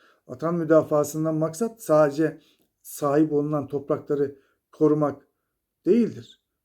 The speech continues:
Bunun arka planındaki esas gaye o topraklar üzerinde yaşayan insanların dinini, canını, malını,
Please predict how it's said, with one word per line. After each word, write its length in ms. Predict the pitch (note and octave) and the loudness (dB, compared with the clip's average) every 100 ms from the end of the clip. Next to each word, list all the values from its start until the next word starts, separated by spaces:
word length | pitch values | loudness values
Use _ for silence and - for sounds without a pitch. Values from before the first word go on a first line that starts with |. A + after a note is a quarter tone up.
| _ | _
Bunun 180 | D3 D#3 | -8 -6
arka 360 | D3 B2+ F#3+ F#3 | -6 -6 -6 -2
planındaki 520 | F3+ D#3+ D#3 D3+ E3 | -2 0 0 0 -4
esas 400 | C#3+ G#3+ A3 - | -4 2 2 2
gaye 400 | E3+ E3+ A3 A3+ _ _ _ E3+ | -2 0 -2 -4 _ _ _ -14
o 120 | E3 | -4
topraklar 560 | E3+ E3 D#3+ D#3+ A3+ | -4 -2 -6 -4 -4
üzerinde 400 | A3 G#3 A3 G3+ F3+ | -2 2 2 6 6
yaşayan 440 | E3 - D#3 D3 | 6 2 -2 -4
insanların 640 | C3 - - C#3+ - C#3 | -6 -10 -12 -12 -14 -6
dinini, 560 | D3 E3+ F3+ F3 C#3 - | -2 2 2 2 0 -4
canını, 440 | - D3+ F3 E3 | -4 -2 0 0
malını, 560 | B2+ C#3+ E3 F3 D3+ | 0 2 2 2 0